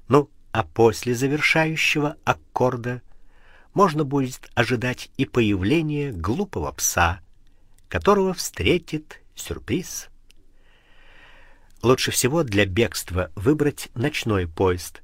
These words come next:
чтобы вездесущая фрау Браунштайнер не заметила его появления на лестнице с чемоданом,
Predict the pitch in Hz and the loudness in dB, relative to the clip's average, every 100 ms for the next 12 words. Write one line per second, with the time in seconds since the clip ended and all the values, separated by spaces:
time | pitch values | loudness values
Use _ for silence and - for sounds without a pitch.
0 | - - - 113 107 107 120 101 131 - | -20 -14 -2 2 4 4 2 0 -4 -2
1 | 143 - - 120 - 123 127 120 113 98 | 0 0 2 0 0 0 2 0 -2 2
2 | 107 107 - - 151 160 156 - - - | 2 2 -4 -2 -2 0 -4 -6 -14 -20
3 | - 107 120 127 107 113 104 107 131 - | -6 0 2 2 4 2 4 4 2 0
4 | 165 165 160 143 139 - 139 135 113 139 | 0 0 2 2 2 0 0 0 0 0
5 | 135 131 104 101 110 139 - 92 - 90 | 0 0 2 4 2 0 -4 -6 -4 0
6 | - 98 82 85 123 151 156 | 2 2 2 2 2 0 -4